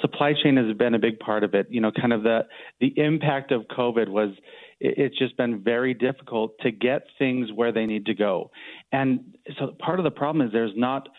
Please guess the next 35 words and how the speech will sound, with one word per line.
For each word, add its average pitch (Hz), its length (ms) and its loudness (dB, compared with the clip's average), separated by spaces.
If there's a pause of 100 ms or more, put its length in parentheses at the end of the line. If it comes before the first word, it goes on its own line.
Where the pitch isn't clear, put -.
(360)
uh, 113 220 0
one 131 520 0 (160)
single 127 280 2
cause 117 420 -4
and 143 120 2
there's 107 160 0
not 120 220 0
one 117 320 0
single 110 260 0
solution. 120 520 0 (400)
So 123 140 2
it, 123 120 0
it's 139 400 0
originating 113 920 0
wherever 113 440 0
the, 107 380 0
you 117 100 -6
know, 104 160 -2
the, 95 240 -2 (220)
the 101 80 -2
base 113 380 -2
products 101 360 -2
are 113 60 -4
being 101 240 -2
made, 110 240 0
whether 101 240 0
it's 98 100 -6
overseas 113 540 -2
or 104 80 0
in 101 80 -2
America. 101 560 -2 (420)
Um, 107 300 -2
that 120 100 -4
we, 123 300 0
we 120 120 0